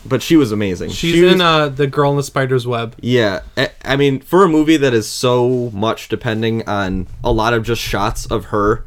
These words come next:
Speaker 2: Yeah.
Speaker 1: and, like,
Speaker 2: On an
Speaker 1: situation
Speaker 2: iPhone.
Speaker 1: she's in on an iPhone where it's, like, a
Speaker 2: And she's,
Speaker 1: close-up
Speaker 2: like
Speaker 1: of your face and it's just mostly, like, the dialogue of one character over anybody else.
Speaker 2: Right.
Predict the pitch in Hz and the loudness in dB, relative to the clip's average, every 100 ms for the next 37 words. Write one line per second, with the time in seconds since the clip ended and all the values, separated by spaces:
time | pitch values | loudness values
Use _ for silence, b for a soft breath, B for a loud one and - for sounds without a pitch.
0 | - - 135 - 117 113 104 95 - _ | -8 -2 -2 -2 -4 -2 -2 -4 -12 _
1 | 139 147 139 143 139 127 123 135 120 123 | -2 0 4 4 4 -2 -2 0 0 0
2 | 117 120 - 123 127 123 120 - 127 120 | -2 -4 -6 -4 -2 0 -2 0 0 0
3 | 120 B B - 135 143 139 131 165 156 | -2 B B 0 2 2 0 0 4 6
4 | 170 214 170 202 139 139 127 - 139 117 | 6 6 6 4 4 2 2 4 4 2
5 | - b b - 123 120 143 120 123 131 | -2 b b -4 -2 -2 -2 0 2 2
6 | 147 139 120 110 - 120 113 117 120 110 | 2 2 2 -2 -6 -4 0 0 0 0
7 | 104 117 113 107 110 110 117 110 107 107 | 0 0 0 0 -2 2 0 2 0 -2
8 | 107 98 98 104 - 131 113 110 | 0 0 0 -2 -2 -4 -2 -6